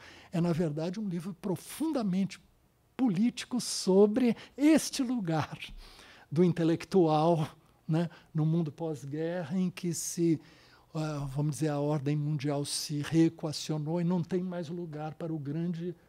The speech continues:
Vate, o poeta maior que interfere na cena pública, cada vez mais tomada pelo discurso da publicidade,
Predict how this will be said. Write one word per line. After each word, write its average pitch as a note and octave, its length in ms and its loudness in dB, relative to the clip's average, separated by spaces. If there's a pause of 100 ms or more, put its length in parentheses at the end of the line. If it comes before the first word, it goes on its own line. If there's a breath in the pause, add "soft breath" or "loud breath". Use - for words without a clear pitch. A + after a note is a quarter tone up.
(540 soft breath)
Vate, C#3 600 0
o D3 80 -2
poeta C#3+ 460 -2
maior C#3+ 480 -4
que - 160 -6
interfere D3+ 720 -2
na C#3 120 -6
cena C3+ 360 -10 (100)
pública, D3 680 -8 (540 loud breath)
cada F#3 260 8
vez E3 280 6
mais E3+ 260 -2
tomada D#3 480 -2
pelo E3+ 260 -2
discurso D#3 600 -6
da D3 100 -6
publicidade, C#3 1080 -8